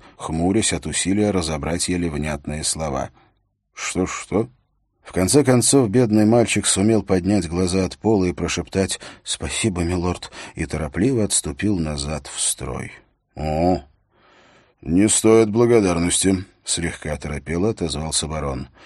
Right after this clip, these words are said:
"Итак, кто следующий?" Дженни уже выступала вперёд.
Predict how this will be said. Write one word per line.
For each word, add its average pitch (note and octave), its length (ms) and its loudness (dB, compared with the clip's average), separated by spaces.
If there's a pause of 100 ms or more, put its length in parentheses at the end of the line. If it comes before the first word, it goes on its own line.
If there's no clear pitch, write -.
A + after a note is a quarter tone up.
(480)
"Итак, D3 380 6
кто D#3+ 240 4
следующий?" G2+ 760 4 (1000)
Дженни C#3 400 2
уже G#2+ 260 4
выступала E2+ 600 -2
вперёд. - 640 -14